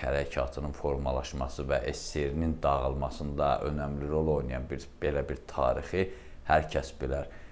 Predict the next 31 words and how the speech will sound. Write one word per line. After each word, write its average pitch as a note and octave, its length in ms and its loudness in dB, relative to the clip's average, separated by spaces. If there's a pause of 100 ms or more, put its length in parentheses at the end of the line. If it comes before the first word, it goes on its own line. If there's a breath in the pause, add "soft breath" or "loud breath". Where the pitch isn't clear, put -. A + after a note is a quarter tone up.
(140 loud breath)
İş - 220 -4
günü D#2+ 160 2
olduğuna D2 440 2
görə D#2 360 4
insanlar C#2+ 440 0 (100)
bayramı D2 440 4
hiss - 320 -6
eləməmək C2 640 -2 (400)
məqsədi C#2 460 -2
ilə D2+ 180 2
bunu A#1 240 -2
əslində B1+ 400 -2
ortaya C2 400 0
atıblar. D#2 480 0 (580 loud breath)
Biz E2 160 0
də E2 140 6
çalışırıq, C2+ 680 0
vuruşuruq, C#2 600 0
mücadilə C#2 640 4
eləyirik C2 400 -2
ki, C#2+ 180 -4
bax, C2 240 0
belə C#2 380 2
mübarək C#2 560 2
günlərimiz C2+ 680 0 (1040 loud breath)
on F2 120 0
səkkiz E2+ 560 4
oktyabr, D#2 840 4
on D#2+ 200 2
iki D2 260 -4
noyabr D#2 520 4